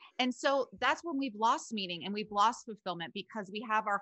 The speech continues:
whole lives focused on the externals, what we look like, how much money are we making, all of those things. And it's great. If you wanna keep up with your looks, awesome. You wanna make a lot of money, awesome. I, I'm into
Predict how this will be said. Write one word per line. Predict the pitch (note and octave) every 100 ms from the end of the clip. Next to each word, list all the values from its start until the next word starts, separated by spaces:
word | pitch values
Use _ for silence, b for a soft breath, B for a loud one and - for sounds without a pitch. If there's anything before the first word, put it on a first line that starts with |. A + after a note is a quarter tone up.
| -
whole | - C4 C4
lives | A3 G3+ F#3+ E3+ -
focused | - G3 - G3+ -
on | F#3+ F#3+
the | G#3 F#3
externals, | - - D4+ A3 D#3+ C3 - E3+
what | F#3+ F#3
we | A3+
look | A3+ C#4+
like, | C4 D3 F#2 -
how | F3
much | G#3 A#3+
money | G3 G3+ D4+ B3+
are | F3+
we | F3
making, | E3 C#3 - -
all | G#3+ D#4
of | F4+
those | C4+ -
things. | B3 G3+
And | B3
it's | D#4 -
great. | - C#4+ A3+
If | -
you | A#3 A#3
wanna | B3+ C#4+ C#4+ - _ _ -
keep | C#4+ C#4
up | C4
with | C#4+
your | C#4
looks, | C4 C4 -
awesome. | A3 B3+ - F#3
You | F#3
wanna | G3+ B3+
make | C4+ C4
a | B3+
lot | A3 A#3+
of | A3
money, | G#3+ C4 A#3+
awesome. | G3 A#3+ - A2+ A2
I, | G#3 A3+
I'm | B3+ C#4+
into | D#4